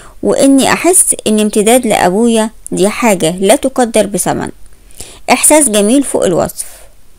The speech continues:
وقالت تقى: "بابا كان دايمًا بيشجعني،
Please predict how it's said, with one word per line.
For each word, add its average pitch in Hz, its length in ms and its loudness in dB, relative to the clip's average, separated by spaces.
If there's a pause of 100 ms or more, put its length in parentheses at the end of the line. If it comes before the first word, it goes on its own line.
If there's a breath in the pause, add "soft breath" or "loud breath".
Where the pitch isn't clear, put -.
(600 soft breath)
وقالت 277 500 2
تقى: - 220 -4 (280)
"بابا 240 200 2
كان 196 220 0
دايمًا 269 260 4
بيشجعني، 170 800 0